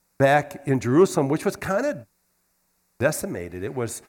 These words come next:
now a desolate place, and they had to come back and they had to rebuild, and life was hard, and there was all those obstacles of just doing life right when you're coming to a place like that. And then on top of that, as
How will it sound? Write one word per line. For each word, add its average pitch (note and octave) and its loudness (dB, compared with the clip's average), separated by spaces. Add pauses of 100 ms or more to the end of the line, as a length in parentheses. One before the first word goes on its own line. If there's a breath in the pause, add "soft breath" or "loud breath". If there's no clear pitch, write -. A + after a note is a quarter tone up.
(260)
now C3+ 2
a A#2+ 0
desolate C3 0
place, D#3 -2
and B2+ -2
they B2 -2
had D#3 -2
to D3 -6
come C#3+ -2
back E3 2
and D3 -2
they D#3 0
had D3+ -4
to C3+ -4
rebuild, D3 2
and B2 0 (260 loud breath)
life F3 6
was D3+ 0
hard, E3 4
and C#3+ 0
there C3+ 2
was C3+ -2 (180 loud breath)
all D#3+ 10
those E3 6
obstacles D#3 2
of C#3 2
just C#3 -4 (560)
doing D#3+ 4
life B2 0
right D3 2
when C3+ 0
you're C3+ 0
coming D3+ 0
to D#3 0
a D3 2
place C#3+ 2
like C3+ 0
that. C#3 2 (140)
And C#3 4
then A3 4
on A3 0
top F3+ 6
of D#3+ 2
that, F#3 6
as D#3+ 0